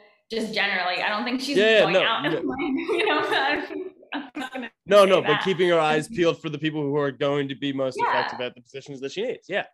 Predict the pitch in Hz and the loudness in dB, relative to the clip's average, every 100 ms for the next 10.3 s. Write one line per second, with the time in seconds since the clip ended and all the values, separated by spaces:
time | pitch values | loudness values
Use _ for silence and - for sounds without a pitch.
0 | _ - 170 143 - 277 226 226 208 - | _ -10 -8 -8 -6 -4 -4 -6 -12 -18
1 | - 202 202 196 214 - 214 202 202 - | -18 -10 -8 -8 -10 -12 -12 -10 -10 -10
2 | 190 196 190 220 247 269 - 202 190 185 | -10 -6 -6 -6 -8 -8 -8 -6 -6 -4
3 | 185 185 185 185 - 180 175 - - - | -4 -2 -6 -6 -4 -2 -2 -6 -10 -10
4 | 67 - - 196 196 175 - _ _ _ | -10 -10 -10 -10 -10 -14 -20 _ _ _
5 | 202 175 165 - 214 190 - - 196 196 | -4 -4 -4 -8 -8 -8 -12 -14 -12 -8
6 | - 175 170 185 175 190 185 196 165 165 | -6 -4 -2 -4 -10 -8 -8 -6 -6 -6
7 | 170 175 170 165 - _ - 214 190 185 | -8 -12 -12 -14 -16 _ -14 -8 -4 -4
8 | 180 196 262 208 190 185 180 180 - - | -6 -8 -8 -8 -10 -10 -4 -4 -4 -6
9 | 185 190 185 185 175 160 - _ - 190 | -6 -4 -8 -8 -10 -12 -18 _ -14 -10
10 | 170 175 | -8 -8